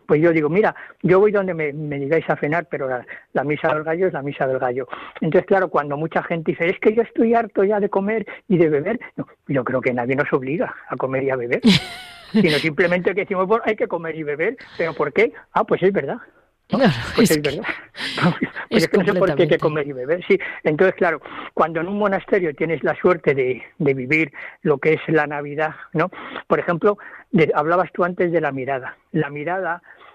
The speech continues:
Speaker 1: esos ojos de estos religiosos, monjes, monjas mayores en Navidad, cuando vas a verles al locutorio, te impresiona.
Speaker 2: Muchísimo.
Speaker 1: Y dice, no es, a mí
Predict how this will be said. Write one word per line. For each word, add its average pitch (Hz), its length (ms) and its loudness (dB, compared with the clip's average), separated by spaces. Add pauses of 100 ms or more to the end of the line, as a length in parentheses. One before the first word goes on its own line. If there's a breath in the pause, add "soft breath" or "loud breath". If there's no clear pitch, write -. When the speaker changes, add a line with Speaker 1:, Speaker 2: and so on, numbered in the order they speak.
(320 loud breath)
Speaker 1:
esos 214 340 2
ojos 175 380 0 (440)
de 147 180 2
estos 143 420 2
religiosos, 143 720 0
monjes, 143 460 0
monjas 156 420 -2
mayores 147 540 0 (540 loud breath)
en 147 240 2
Navidad, 139 460 -4 (240 loud breath)
cuando 135 280 0
vas 147 200 0
a 135 60 -2
verles 143 460 -2 (100)
al 139 140 0
locutorio, 151 640 -2 (1080 loud breath)
te - 80 2
impresiona. 156 720 -2 (140)
Speaker 2:
Muchísimo. 170 720 0
Speaker 1:
Y 185 100 6
dice, 160 460 0 (380 loud breath)
no 202 240 6
es, 180 80 -2 (460 loud breath)
a 185 120 0
mí 233 240 4